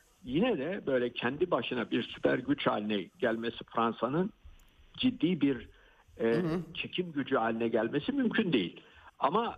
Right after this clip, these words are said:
Speaker 1: e, öte yandan bunu yapmak da istiyor. Fransa, Almanya gibi yenilmiş, ezilmiş bir psikolojiye sahip değil. Kendi ayakları
Speaker 2: Hı hı.
Speaker 1: üzerinde basan bir ülke. Şimdi bu çıkmazın içinde debeleniyor.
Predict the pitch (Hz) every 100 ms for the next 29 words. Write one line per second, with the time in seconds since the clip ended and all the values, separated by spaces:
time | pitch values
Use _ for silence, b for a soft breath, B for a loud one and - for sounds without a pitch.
0 | 143 143 147 143 127 - 143 - 156 151
1 | 208 240 175 214 202 185 196 147 - 185
2 | 202 - 120 107 - 92 92 131 135 139
3 | 135 101 127 131 165 147 135 - 139 -
4 | 139 139 175 - - - 110 123 139 175
5 | 175 - - - - 131 131 139 139 -
6 | 135 143 - 190 - - 113 135 131 -
7 | 143 143 165 165 170 143 139 - 143 -
8 | 104 90 - 170 285 B B B B -
9 | - 165 208 277 - - 170 254 240 -
10 | - 165 165 170 170 165 165 147 - 127
11 | 139 - 180 214 165 165 143 175 226 226
12 | 226 226 214 170